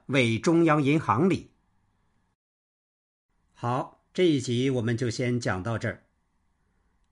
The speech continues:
主播同时在讲毛泽东诗词。毛泽东诗词是中国诗林中矗立的一株参天大树，从思想到艺术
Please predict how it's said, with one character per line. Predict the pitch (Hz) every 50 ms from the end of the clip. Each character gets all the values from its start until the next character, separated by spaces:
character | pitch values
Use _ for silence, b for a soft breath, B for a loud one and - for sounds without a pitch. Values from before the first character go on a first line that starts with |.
| _ _ _
主 | - 151 147 147
播 | 131 180 196 196 196 196
同 | 190 - 143 196
时 | 220 - 160 160
在 | 165 160 127
讲 | 113 123 101 95 92 92
毛 | 95 98 107 135
泽 | 160 - 131
东 | 135 147 147 151
诗 | 147 - 175 170
词。 | 165 - - 98 95 117 143 - _ _ _ _ _ _ _ _ _ _ _ _
毛 | - 139 170 185
泽 | 196 196
东 | 170 202 208
诗 | 196 202 196 202
词 | - - 131 131 143 160
是 | 156 - 165 143 135 131
中 | 120 - 156 165 170
国 | - 123 127 139
诗 | 135 - 160 156
林 | 143 127 131 139
中 | 127 143 139 143 147 143
矗 | 147 - 170 147
立 | 131 131 127 113
的 | 120 117
一 | 113 127 123 113
株 | 110 131 127 123 127
参 | 127 - 143 135 135 135
天 | 131 127 147 135 131 135
大 | 135 135 107 95
树， | 98 - 139 101 - - _ _ _ _ _ _ _ _ _ _
从 | - - 151 165 202 233
思 | 233 - 247 254
想 | - - 123 104 95
到 | 90 139 139 156
艺 | 202 233 185 135
术 | 117 - 139 117 101 -